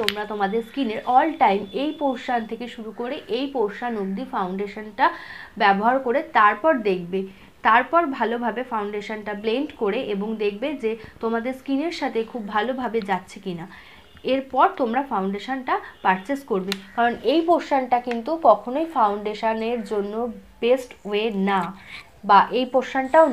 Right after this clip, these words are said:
না। অতএব তোমরা এই পোর্শনটুকুনিতে ভালোভাবে apply করে তারপর নিজেরা বুঝে ফাউন্ডেশনটা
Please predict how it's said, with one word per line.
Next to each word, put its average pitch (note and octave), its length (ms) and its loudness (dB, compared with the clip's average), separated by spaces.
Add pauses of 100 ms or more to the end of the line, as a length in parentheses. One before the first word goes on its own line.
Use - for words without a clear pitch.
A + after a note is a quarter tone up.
না। F3+ 80 -2 (340)
অতএব B3 280 -4
তোমরা B3 180 -4 (160)
এই D4 160 -2
পোর্শনটুকুনিতে G#3+ 840 -4 (140)
ভালোভাবে G3+ 520 -4
apply G3+ 400 -8
করে C4 140 -4 (180)
তারপর A3+ 460 2 (140)
নিজেরা G#3 300 -6 (100)
বুঝে F#3+ 280 -8 (400)
ফাউন্ডেশনটা G3+ 760 0